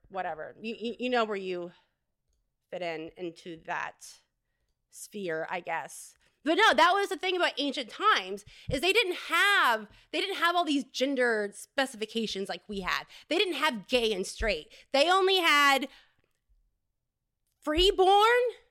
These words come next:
and not free. So when you were born, you were either free or you weren't free, okay? And they had, they had, uh, dominant and passive. That was it. That, there was no, they fucked everything.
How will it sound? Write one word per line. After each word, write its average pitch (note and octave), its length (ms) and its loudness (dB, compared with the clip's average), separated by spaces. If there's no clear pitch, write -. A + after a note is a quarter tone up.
and E4 260 6
not D4+ 420 4
free. F3+ 420 -6
So D#4+ 240 6
when D#4+ 160 4
you F4+ 120 6
were F4+ 100 2
born, G4 440 4
you D4+ 120 -4
were E4+ 80 -2
either E4 260 0
free A#4 540 2
or G#4 80 2
you F#4 180 2
weren't D#4+ 320 0
free, F3+ 420 -8
okay? C#4+ 300 2
And C#4+ 140 0
they D4 180 2
had, D#4 640 0
they C#4 240 2
had, C4+ 300 2
uh, G#3+ 580 2
dominant F4 720 2
and C#4+ 140 0
passive. C#4+ 500 0
That D4 200 4
was C#4 120 -2
it. G3+ 200 0
That, C#4 240 6
there D#4 180 4
was E4+ 360 4
no, A#3 540 6
they D#4+ 140 0
fucked F4+ 300 2
everything. D4 500 0